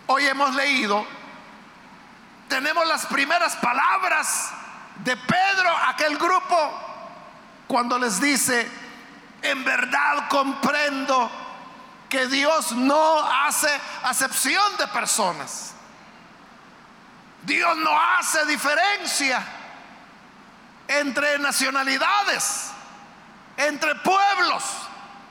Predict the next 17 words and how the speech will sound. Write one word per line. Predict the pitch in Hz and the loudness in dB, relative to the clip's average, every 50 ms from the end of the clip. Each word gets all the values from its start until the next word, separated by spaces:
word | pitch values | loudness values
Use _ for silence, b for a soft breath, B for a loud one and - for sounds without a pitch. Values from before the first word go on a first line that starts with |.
| - - - - - - - - - - - - - - - - - | -20 -20 -20 -20 -20 -20 -20 -20 -20 -20 -20 -20 -20 -20 -20 -6 -2
Es | 285 311 294 - | -2 -2 0 0
el | 320 302 | -2 -2
ser | 226 - 320 320 330 | 0 0 0 2 4
humano | 330 311 277 277 320 359 392 403 392 349 311 | 4 4 4 4 4 4 2 2 2 2 2
la | 285 269 - | 2 0 -2
que | - 247 | -2 0
hace, | 247 277 - - 285 294 254 220 - | 0 0 0 0 0 0 0 0 0
el | - 247 240 226 | -2 -2 -2 0
que | 233 | 0
hace | 254 277 254 - 285 269 | 0 0 0 0 0 0
diferencias". | 277 269 240 - 254 262 262 311 349 370 359 - - - 302 240 180 - - - - - - - - - - - - - - - - - - - - - - - - - - - - - - - - - - - - - - - - - - - - - - - - - - - - - - - - - - - - - - | 0 0 0 0 0 2 4 4 2 2 0 -2 -4 -2 -2 -2 -2 -4 -8 -10 -12 -14 -18 -20 -20 -20 -20 -20 -20 -20 -20 -20 -20 -20 -20 -20 -20 -20 -20 -20 -20 -20 -20 -20 -20 -20 -20 -20 -20 -20 -20 -20 -20 -20 -20 -20 -20 -20 -20 -20 -20 -20 -20 -20 -20 -20 -20 -20 -20 -20 -20 -20 -20 -20 -20 -20 -20 -14 -6
Pero | - 311 311 311 302 294 | -2 -2 0 2 2 2
dice | 311 320 277 - 320 - | 0 0 0 0 -2 0
Pedro, | - 294 330 339 330 311 285 | 0 0 0 2 2 0 0
"Yo | 254 294 285 269 294 | -2 0 0 2 2
hoy | 320 320 | 2 2
entiendo | 302 285 262 208 - - 330 392 427 453 440 427 403 349 302 269 294 | 2 0 -2 -6 -2 0 2 2 4 2 2 0 -2 -4 -2 -2 -2